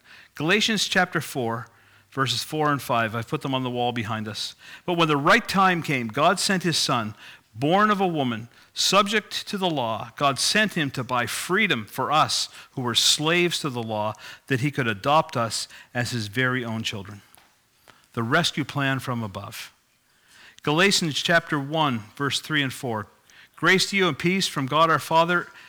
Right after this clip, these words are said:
and the Lord Jesus Christ, who gave himself for our sins so that he might rescue us from this present evil age, according to the will of our God and Father." We are in an evil age. We are in an evil world,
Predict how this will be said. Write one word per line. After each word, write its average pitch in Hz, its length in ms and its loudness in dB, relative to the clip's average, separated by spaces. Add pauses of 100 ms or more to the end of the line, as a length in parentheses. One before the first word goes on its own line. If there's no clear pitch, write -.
(100)
and 135 120 -2
the 135 60 0
Lord 147 220 2
Jesus 147 300 -2
Christ, 151 380 0 (720)
who 147 160 2
gave 190 320 2
himself 208 500 2
for 143 180 0
our 175 100 4
sins 160 340 0
so 165 120 0
that 151 180 0
he 170 120 0
might 170 260 2
rescue 139 600 0
us - 460 -2 (200)
from 139 180 -4
this 123 140 -4
present 143 540 -2
evil 135 340 -4
age, 107 520 -6 (340)
according 123 320 -2
to 123 120 -8
the 113 120 -6
will 113 340 -4
of 107 140 -6
our 107 100 -4
God 98 220 -8
and 98 120 -14
Father." 104 280 -18 (680)
We 180 120 4
are 160 80 4
in 127 80 4
an 110 120 0
evil 147 260 0
age. - 420 -6 (400)
We 156 120 4
are 151 100 6
in 131 100 4
an 123 80 0
evil 160 320 0
world, 156 440 -2